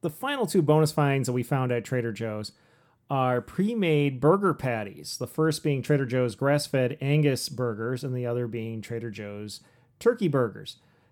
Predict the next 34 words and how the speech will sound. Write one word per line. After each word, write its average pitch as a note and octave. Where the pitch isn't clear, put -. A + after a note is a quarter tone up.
Both D#3+
came E3
in D3
a A#2+
sixteen E3+
ounce C#3+
package F#3
with C#3+
four, D3
roughly C#3+
four C3
ounce A2
patties. D3+
Uh, A#2+
the, A#2
the D3
Angus F3+
burgers F3+
were B2
six -
ninety-nine F3+
for D3+
the A2
pack. F3
The B2
turkey G3+
burgers C3+
were C#3
three E3
twenty-nine E3
per, A#2
for B2
the A2
pack. -